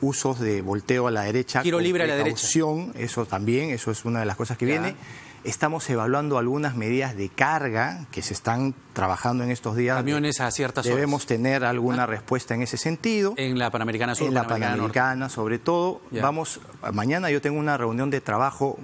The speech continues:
Speaker 1: con la Policía Nacional y con nuestros técnicos para otras propuestas que estamos haciendo. Queremos construir también el bypass para la zona de La Molina, y lo hemos dicho, creo que en este programa lo conversamos alguna vez, hay un bypass en esa zona.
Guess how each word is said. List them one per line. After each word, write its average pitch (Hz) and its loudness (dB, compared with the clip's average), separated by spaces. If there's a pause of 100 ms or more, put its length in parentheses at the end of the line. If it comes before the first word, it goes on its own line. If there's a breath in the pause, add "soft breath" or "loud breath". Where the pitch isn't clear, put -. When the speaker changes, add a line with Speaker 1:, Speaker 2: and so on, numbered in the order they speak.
(140)
Speaker 1:
con 147 0
la 101 0
Policía 101 0
Nacional 127 -2
y 117 -8
con 107 -4
nuestros 160 -2
técnicos 175 -2 (640 loud breath)
para 101 0 (120)
otras 180 2
propuestas 139 -2
que - -6
estamos 135 -2
haciendo. 180 -2 (500 loud breath)
Queremos 196 2
construir 147 0
también 143 0
el 139 2
bypass 107 -2
para 95 0
la 90 0
zona 131 0
de 117 0
La 101 0
Molina, 139 0
y - -10
lo 101 -2
hemos 110 0
dicho, 143 0
creo 117 0
que - -4
en 107 -2
este 113 -2
programa 113 0
lo 113 0
conversamos 104 -2
alguna 123 0
vez, 160 -2 (400 loud breath)
hay 107 -2
un 117 0
bypass 107 0
en 110 -2
esa 107 -2
zona. 185 -2